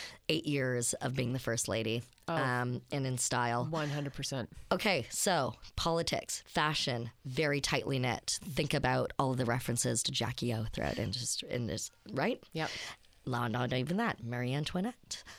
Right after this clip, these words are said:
Speaker 1: Beau Brummel, all these things. So,
Speaker 2: Yep.
Speaker 1: so there's, uh, you know, that I like to call it, I think of it like atelier and fashion house and state. <laughs>
Speaker 2: Absolutely.
Speaker 1: Um,
Speaker 2: Well,
Speaker 1: there
Speaker 2: 'cause there were patrons, like, we could go way back, just like with paintings,
Speaker 1: Oh,
Speaker 2: right? Like
Speaker 1: absolutely. In the court of
Speaker 2: Yeah.
Speaker 1: Versailles and wanting to dress like the royals.
Speaker 2: Yeah.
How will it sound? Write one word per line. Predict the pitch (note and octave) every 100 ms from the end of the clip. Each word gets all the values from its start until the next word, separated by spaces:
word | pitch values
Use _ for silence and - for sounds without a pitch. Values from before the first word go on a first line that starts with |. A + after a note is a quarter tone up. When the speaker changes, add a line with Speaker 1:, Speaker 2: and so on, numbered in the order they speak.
| - - -
Speaker 1:
Beau | -
Brummel, | D3 A#3 G3 - -
all | C#3 C3+
these | C#3
things. | - C3+
So, | - B2+ B2 A#2+
Speaker 2:
Yep. | - - _ - - - -
Speaker 1:
so | - C#3+
there's, | C3+ C#3 C#3+ B2+
uh, | C3 B2+ B2 B2
you | B2+
know, | B2 B2
that | A#2+ B2+ - - - - - -
I | C#3+
like | C#3+
to | -
call | - A2+ -
it, |
I | B2
think | - B2
of | A#2
it | B2+
like | A#2 A#2
atelier | B2+ - C#3 B2
and | A#2
fashion | - C3+ -
house | B2 A#2 A2 A2
and | A2+
state. | - A#2+ - - - -
<laughs> | C4+ -
Speaker 2:
Absolutely. | F#3+ F#3 - F#3+ F#3+ -
Speaker 1:
Um, | D#3+ D3+ C#3
Speaker 2:
Well, | F#3
Speaker 1:
there | D3+
Speaker 2:
'cause |
there | E3+
were | F#3
patrons, | E3+ F#3+ - E3 C3+
like, | D3+
we | D#3
could | C#3 C#3
go | C#3+
way | C#3+ D3 D3
back, | D3 C#3+ C#3+
just | - C#3+
like | D3 C#3+
with | D3 -
paintings, | - G3+ - - - -
Speaker 1:
Oh, |
Speaker 2:
right? | B2 A3 -
Like | D3+ C#3+
Speaker 1:
absolutely. | F3 - G#3 G#3 - A#2+ B2+
In | -
the | B2
court | - B2
of | C3+
Speaker 2:
Yeah. | C#3+
Speaker 1:
Versailles | D3 E3 F#3+
and | C3
wanting | B2 B2+ B2
to |
dress | A#2 B2+ B2
like | C3 B2
the | A#2
royals. | B2+ E3+ - - -
Speaker 2:
Yeah. | E3